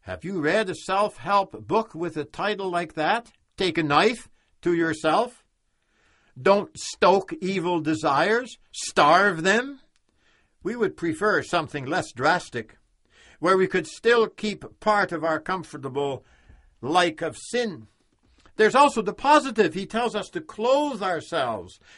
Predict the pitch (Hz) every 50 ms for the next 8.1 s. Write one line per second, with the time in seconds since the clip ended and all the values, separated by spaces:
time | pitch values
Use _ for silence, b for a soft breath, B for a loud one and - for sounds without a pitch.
0 | B B B 160 185 165 - - 220 220 214 190 147 170 185 180 180 - - 160
1 | 147 - - - 208 220 233 220 - - 190 160 139 120 b b b b b b
2 | - 156 151 139 - - 196 208 208 196 185 156 165 147 123 - - - _ _
3 | _ _ _ _ _ 160 160 151 143 139 117 110 190 214 220 190 - 147 143 123
4 | 113 98 85 - - - _ _ _ _ _ _ _ _ _ _ _ _ _ _
5 | _ _ - - 214 233 226 202 160 123 - - - _ _ _ _ _ _ _
6 | - - - 233 226 208 160 - 185 170 165 151 135 135 151 135 127 175 180 165
7 | 151 147 - - 185 220 185 165 180 185 170 151 151 151 156 143 110 92 85 76
8 | -